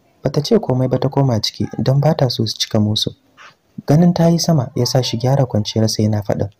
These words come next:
"Na so ki min rashin kunya, in dake ki wallahi kamar jaka." Tunani ya shiga na abin da ya faru da shi. A zahirin gaskiya ya taɓa harka homo, amma bai taɓa jin daɗinsa ba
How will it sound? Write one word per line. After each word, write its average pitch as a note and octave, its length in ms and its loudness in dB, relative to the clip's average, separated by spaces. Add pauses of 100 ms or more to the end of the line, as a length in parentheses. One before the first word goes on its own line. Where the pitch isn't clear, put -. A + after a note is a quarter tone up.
(280)
"Na B2+ 120 2
so - 180 0
ki C3 140 -4
min A2+ 140 2
rashin A2 280 -2
kunya, G#2 340 -2 (260)
in A2 160 2
dake G#2+ 340 0
ki - 120 -14
wallahi G2+ 400 0
kamar G2 320 -2
jaka." G2 340 -4 (840)
Tunani D3+ 460 4
ya G3+ 60 4
shiga A#2 360 -2 (120)
na A#2+ 180 0
abin A2+ 300 0
da A2+ 80 -2
ya G#2+ 120 0
faru G2+ 360 -4
da G#2 100 0
shi. - 260 -6 (280)
A A#2 80 0
zahirin C#3+ 440 2
gaskiya B2 360 0
ya C3 120 2
taɓa A#2+ 240 -2
harka G#2 380 -2 (560)
homo, A#2 460 0 (260)
amma B2+ 280 2
bai A#2 160 0
taɓa - 240 0
jin A2+ 200 -2
daɗinsa G#2+ 480 0
ba C3+ 160 0